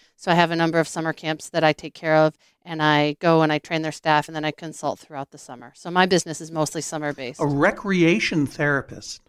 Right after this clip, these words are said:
Speaker 1: Yes, sir.
Speaker 2: Like, you teach people how to play and have fun?
Speaker 1: Yes, mostly.
Speaker 2: <clears throat> Well, you've got a fascinating job, too. How did you guys meet each other?
Speaker 1: Uh, we met at a summer camp in Connecticut, uh, where Mike was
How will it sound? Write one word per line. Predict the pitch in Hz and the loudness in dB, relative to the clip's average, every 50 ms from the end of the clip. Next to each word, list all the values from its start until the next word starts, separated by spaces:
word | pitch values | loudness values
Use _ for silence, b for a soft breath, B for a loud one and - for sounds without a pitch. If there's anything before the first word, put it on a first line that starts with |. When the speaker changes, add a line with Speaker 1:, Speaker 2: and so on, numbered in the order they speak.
| _ | _
Speaker 1:
Yes, | - 190 165 - | -2 0 0 0
sir. | - - 147 - - - | 0 -2 -6 -8 -8 -4
Speaker 2:
Like, | - 143 | -2 0
you | 131 131 | 0 -2
teach | 131 - - 160 135 - - | -2 -2 -2 -2 -2 -2 -2
people | 165 147 147 143 | -2 0 2 2
how | 127 135 131 | 2 2 2
to | 127 | 0
play | - - 147 135 131 | -2 -2 0 0 0
and | 127 123 | 0 -2
have | 127 120 | -2 -4
fun? | - - 139 135 135 147 - _ _ _ _ _ | -6 -8 -8 -8 -8 -8 -12 _ _ _ _ _
Speaker 1:
Yes, | - 190 202 185 143 131 - - - - _ _ _ _ _ _ _ _ _ _ _ _ _ _ _ _ _ _ | -2 2 2 2 2 2 -4 -8 -12 -14 _ _ _ _ _ _ _ _ _ _ _ _ _ _ _ _ _ _
mostly. | - 233 233 208 190 - 175 156 135 165 _ _ | 4 4 4 4 4 2 -2 -2 -4 -6 _ _
Speaker 2:
<clears throat> | _ _ _ _ _ - | _ _ _ _ _ 2
Well, | - 202 185 170 160 156 | 4 6 6 6 6 6
you've | 170 233 247 | 6 6 4
got | 311 240 | 4 2
a | 196 | 4
fascinating | - 185 156 143 - - 147 139 131 135 127 | 4 4 2 2 2 2 0 2 2 2 2
job, | 117 156 139 139 131 - | 2 4 2 2 2 0
too. | - 254 302 214 | -2 -2 -2 0
How | - 233 285 | 0 -2 -2
did | 320 359 | -2 -2
you | 349 | -2
guys | 320 349 311 196 | -2 -2 0 0
meet | 165 151 202 269 | 2 2 2 2
each | 339 - - - | 0 0 -2 -4
other? | 127 101 101 90 - - _ _ _ _ _ _ _ _ _ _ _ _ _ _ _ _ _ _ _ _ _ _ _ _ | -4 -6 -6 -10 -14 -16 _ _ _ _ _ _ _ _ _ _ _ _ _ _ _ _ _ _ _ _ _ _ _ _
Speaker 1:
Uh, | 214 214 208 208 208 | 2 4 4 4 4
we | 240 254 | 6 6
met | 254 262 247 - | 6 6 6 6
at | 226 220 | 6 4
a | 220 | 2
summer | - - 220 214 220 | 2 2 2 2 0
camp | 220 - 226 220 214 - | 2 2 0 0 2 0
in | 208 196 | -2 -4
Connecticut, | - - 190 175 180 190 208 - - 339 - - _ _ _ _ _ _ _ _ _ _ - | -4 -4 0 2 4 4 4 2 2 0 0 0 _ _ _ _ _ _ _ _ _ _ -6
uh, | 202 175 165 160 160 160 160 | -2 0 0 2 2 0 0
where | 160 170 165 165 | 0 -2 -2 -2
Mike | 165 165 170 175 175 - - | 0 2 2 2 2 0 0
was | 185 170 160 160 156 156 156 156 156 - - | 2 6 6 8 8 6 6 2 0 -2 -8